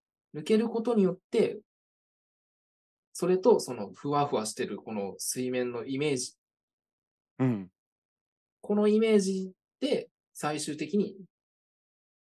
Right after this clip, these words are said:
Speaker 1: 体がだんだんこう、重くなっていく
Speaker 2: え？
Speaker 1: イメージを持つよ、その後。
Speaker 2: ちょ、ちょ、ちょっとわかんない。どういうこと？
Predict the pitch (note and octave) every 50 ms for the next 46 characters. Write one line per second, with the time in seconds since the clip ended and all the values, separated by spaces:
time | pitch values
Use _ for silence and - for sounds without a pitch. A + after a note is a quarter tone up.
0 | _ _ _ _ _ _ _ - - E3 F3+ F#3 F#3 F3+ E3+ D#3+ D#3 D#3+ D#3 D#3
1 | D3+ D3+ D3 C#3+ C#3 - C3+ C3 A#2+ G#2+ - - _ _ C#3+ C3 C#3 C#3 C3 -
2 | C3 C3+ C3 - - - F2+ D#2+ - _ - G2 F#2 D#2+ - - _ _ _ _
3 | _ _ _ _ _ _ _ _ _ _ _ - C#3+ C#3+ C#3+ B2+ - _ _ _
4 | _ _ D3 C3+ C3 B2 A#2 G2 G2+ G#2+ G#2+ - D#2+ E2 E2+ - - C3+ B2+ A#2
5 | A2+ A2 G#2+ - - _ _ _ _ _ _ _ _ _ _ _ _ _ _ _
6 | _ _ _ _ D3+ - - C#3 C3+ - C3 A#2+ - - A#2+ - - A2+ G#2 -
7 | G#2 F#2+ F#2+ - - A2 A2+ G2 G2 - - G2+ C3